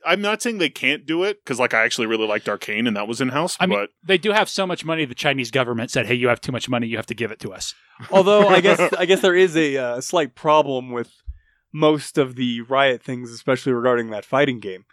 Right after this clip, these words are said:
Speaker 3: 'Cause what is Riot's M O? They see what Blizzard has done and do it better. So Blizzard hasn't made a fighting game.
Speaker 2: Uh,
Speaker 3: So they
Speaker 2: Zach?
Speaker 3: have nothing to base it on.
Speaker 2: Uh,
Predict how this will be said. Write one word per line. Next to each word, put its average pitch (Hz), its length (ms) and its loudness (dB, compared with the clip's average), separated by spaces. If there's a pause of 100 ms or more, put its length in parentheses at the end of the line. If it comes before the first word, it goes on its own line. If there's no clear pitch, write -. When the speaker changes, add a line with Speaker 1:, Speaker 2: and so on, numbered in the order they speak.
(300)
Speaker 3:
'Cause 147 120 -4
what 170 160 4
is 156 100 -4
Riot's 139 360 2
M 135 140 -2
O? 110 260 -2
They 143 220 0
see 156 160 -2
what 135 160 -2
Blizzard 170 300 4
has 143 140 -2
done 131 220 0
and 127 100 -2
do 120 140 -4
it 98 80 -12
better. 131 260 0 (120)
So 147 320 4
Blizzard 190 340 2
hasn't 170 220 -4
made 143 160 0
a - 20 -4
fighting 170 320 2
game. 98 220 -14 (100)
Speaker 2:
Uh, 160 140 4
Speaker 3:
So 175 60 4
they 170 80 6
Speaker 2:
Zach? 185 120 10
Speaker 3:
have - 100 6
nothing 180 260 2
to 143 40 0
base 151 240 2
it 117 60 -8
on. 95 180 -12 (160)
Speaker 2:
Uh, 135 300 2